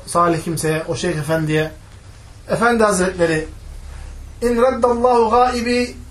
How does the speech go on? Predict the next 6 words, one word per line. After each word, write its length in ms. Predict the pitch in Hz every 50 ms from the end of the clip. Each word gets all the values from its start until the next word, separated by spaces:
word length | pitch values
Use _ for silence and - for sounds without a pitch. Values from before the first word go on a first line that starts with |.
| - 208
ev 80 | 214 208 202 240 254 262
ufiye 280 | - - 226 226 220 208
maridi 680 | 208 202 202 226 233 233 226 240 240 233 233 233 233 - - - - - - - - -
ev 100 | 220 220 208 -
kudiyet 360 | - 247 233 226 220 214 -
haceti 720 | 165 180 220 233 226 214 220 208 - 214 226 226 226 233